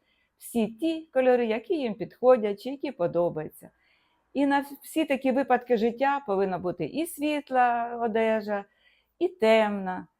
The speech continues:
Якщо дуже темні кольори, можна в'язати ажуром, вони будуть просвічуватись, можна розбавляти їх якоюсь більш світлішою, е, пряжею по кольору,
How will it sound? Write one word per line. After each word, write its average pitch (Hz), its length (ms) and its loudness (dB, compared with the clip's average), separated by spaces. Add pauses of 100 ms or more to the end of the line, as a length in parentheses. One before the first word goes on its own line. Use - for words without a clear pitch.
(300)
Якщо 302 320 2
дуже 302 340 4
темні 147 380 0
кольори, 143 520 -10 (380)
можна 320 260 0
в'язати 262 480 4
ажуром, 214 580 0
вони 180 200 -2
будуть 180 260 -6
просвічуватись, 220 960 -10 (300)
можна 330 260 2
розбавляти 180 640 2
їх 165 200 -6
якоюсь 220 460 -2
більш 175 300 -4
світлішою, 247 720 -2 (380)
е, 214 180 2
пряжею 202 480 4
по 196 160 -2
кольору, 185 600 2